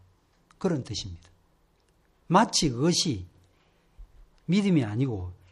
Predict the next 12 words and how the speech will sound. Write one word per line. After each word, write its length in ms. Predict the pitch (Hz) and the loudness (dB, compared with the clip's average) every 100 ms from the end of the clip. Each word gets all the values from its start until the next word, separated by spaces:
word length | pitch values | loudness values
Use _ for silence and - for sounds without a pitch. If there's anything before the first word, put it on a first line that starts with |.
| _ _ _ - | _ _ _ -6
행위에 380 | - 165 226 269 | 0 4 6 6
의한 360 | 214 165 147 147 | 4 4 2 2
것으로 320 | 139 143 139 | 2 2 4
이루어지는 440 | 135 131 123 120 | 4 2 2 -2
것처럼 480 | 113 110 - 175 120 - - _ | -4 -6 0 0 0 -6 -20 _
그렇게 500 | - 233 226 214 208 | 2 2 4 0 0
생각했다는 720 | - 180 156 131 151 135 107 | -2 -2 0 -2 -4 -8 -14
것입니다. 420 | 101 - 139 - _ _ _ _ _ _ _ _ _ _ _ _ _ _ _ _ _ _ _ _ _ _ _ _ _ _ _ _ _ - _ | -16 -18 -20 -20 _ _ _ _ _ _ _ _ _ _ _ _ _ _ _ _ _ _ _ _ _ _ _ _ _ _ _ _ _ -20 _
오늘날에도 840 | 214 247 220 160 135 147 131 98 90 _ _ _ _ _ - | 2 6 6 6 4 4 2 0 -12 _ _ _ _ _ -2
아르미스주의자들이 1200 | 156 156 170 180 139 131 139 123 113 107 104 98 _ _ _ _ - | 4 6 6 4 2 0 0 -2 -4 -6 -8 -10 _ _ _ _ -6
그렇지 320 | 175 147 - | -2 0 -2
않습니까? 680 | 110 104 143 135 - 151 | -6 -6 -4 -4 -6 -12